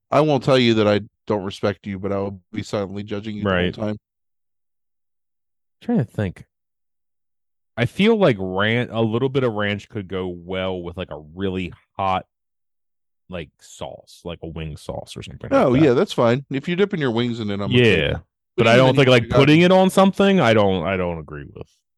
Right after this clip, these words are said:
Speaker 1: Should've gotten that blue cheese. I do like ranch dressing on a wedge salad. Like an iceberg wedge with
Speaker 2: Yeah.
Speaker 1: bacon, bacon ranch, and, um,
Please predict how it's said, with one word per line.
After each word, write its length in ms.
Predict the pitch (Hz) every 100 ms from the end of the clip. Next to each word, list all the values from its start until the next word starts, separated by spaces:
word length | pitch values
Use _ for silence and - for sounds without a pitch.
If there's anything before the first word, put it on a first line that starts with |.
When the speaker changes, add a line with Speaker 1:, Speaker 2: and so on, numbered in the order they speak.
| _ _ - _
Speaker 1:
Should've 220 | - 117
gotten 200 | 110 101
that 100 | 101
blue 240 | 92 104 104
cheese. 420 | - 92 87 - _ _ _ _ _ _ _ _ _ _ -
I 160 | 151
do 240 | 151 165 220
like 260 | 226 208 143
ranch 320 | 143 143 -
dressing 380 | 139 135 - 127
on 120 | 113
a 60 | 95
wedge 400 | 101 110 107 -
salad. 380 | 98 87 85 _ _ _ _ _ _ _ _ _ _ _ _ _ _ _ _
Like 160 | 123 123
an 80 | 113
iceberg 440 | 117 127 - 139 131
wedge 380 | 131 135 135 113
with 100 | 110
Speaker 2:
Yeah. 180 | 98
Speaker 1:
bacon, 480 | 98 113 - 120 117 _ -
bacon 360 | 123 127 117
ranch, 400 | 113 117 113 -
and, 140 | 113 104
um, 460 | 101 98 92 92